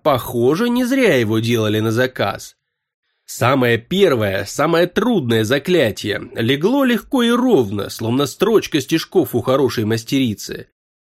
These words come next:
Сила, безжалостно вырванная Этла у двух несчастных жертв, обрушилась на Феса гремящим, всесокрушающим водопадом.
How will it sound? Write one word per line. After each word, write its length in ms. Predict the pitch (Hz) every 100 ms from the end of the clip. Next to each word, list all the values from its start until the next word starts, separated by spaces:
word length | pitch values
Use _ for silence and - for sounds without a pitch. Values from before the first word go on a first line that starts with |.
| _
Сила, 540 | - - 208 254 139 104
безжалостно 880 | 107 143 131 147 233 208 175 202
вырванная 640 | 208 247 220 123 110 113 131
Этла 360 | - 185 156
у 120 | 110 110
двух 300 | 120 127 127
несчастных 640 | 127 - 147 110 123 131
жертв, 360 | 127 147 95 - _ _ _ _
обрушилась 800 | 107 113 123 269 277 233 220 196
на 140 | 185
Феса 420 | 175 254 262 - 165
гремящим, 960 | 143 185 196 226 202 156 - 101 101
всесокрушающим 1300 | - 120 110 127 139 131 113 185 202 160 - 156 135
водопадом. 920 | 135 131 147 - 151 110 101 -